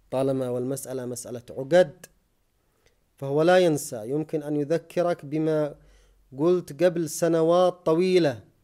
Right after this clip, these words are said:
أنك قلت في يوم كذا في ساعة كذا كلمة كذا،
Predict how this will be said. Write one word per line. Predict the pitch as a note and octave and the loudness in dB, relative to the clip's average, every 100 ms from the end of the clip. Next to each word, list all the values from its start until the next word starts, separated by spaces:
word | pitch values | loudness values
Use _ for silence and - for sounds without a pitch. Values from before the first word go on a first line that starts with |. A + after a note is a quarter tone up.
| _ _ _ _ - | _ _ _ _ -6
أنك | D3 D3+ E3 F3+ | -2 0 0 -2
قلت | D#3 F3 F#3+ F3+ D3+ | 0 4 4 2 -2
في | - C3+ C3+ C3 | -12 -8 -6 -2
يوم | C#3+ F3+ F#3 F3+ | 2 4 4 2
كذا | F3 F3+ F3 E3+ D3+ | 0 0 2 2 2
في | B2+ B2 | -2 -8
ساعة | A#2 - E3+ F3+ E3 - | -10 -4 0 0 -2 -6
كذا | - F#3 F3 C#3+ A2+ _ _ _ _ _ _ | 0 2 2 0 -2 _ _ _ _ _ _
كلمة | C3+ C3+ C#3 C3 - | -8 -4 -4 -6 -4
كذا، | E3+ D3 A#2 | -2 -2 -4